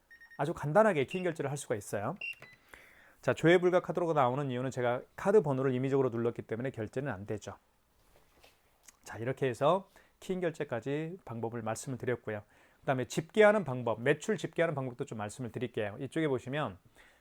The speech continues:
집계 버튼이 있어요. 버튼을 눌러보면, 자, 이게 바로 단말기잖아요. 그래서 삼 번, 다, 삼 번 단말로 들어가십시오. 단말기니까요. 삼 번. 일별 집계,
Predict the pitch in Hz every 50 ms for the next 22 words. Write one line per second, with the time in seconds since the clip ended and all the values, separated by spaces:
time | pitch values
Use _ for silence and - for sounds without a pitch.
0 | _ _ _ - - - - - 214 190 196 - - 147 123 113 107 - - 120
1 | 104 98 104 - - _ _ _ _ _ - - 139 - - 165 165 135 127 123
2 | 127 131 117 113 110 120 139 135 113 98 90 90 _ _ _ _ _ _ _ _
3 | - _ _ _ _ _ _ - - 135 131 139 151 143 - 175 185 160 127 135
4 | 143 156 143 - - 123 139 147 165 190 208 190 165 143 - 101 101 120 139 131
5 | 113 - - - 156 143 - - - - - 214 196 185 131 110 - - - 147
6 | - - 196 196 185 160 120 120 - - 131 143 156 185 196 185 139 127 120 107
7 | 104 - - - - 101 - 147 175 _ - - - 117 120 127 127 123 110 107
8 | 101 - 101 117 139 139 - 139 135 120 110 104 131 170 170 _ _ _ _ _
9 | _ _ _ _ - 135 139 156 151 170 160 143 139 131 - 127 120 120 123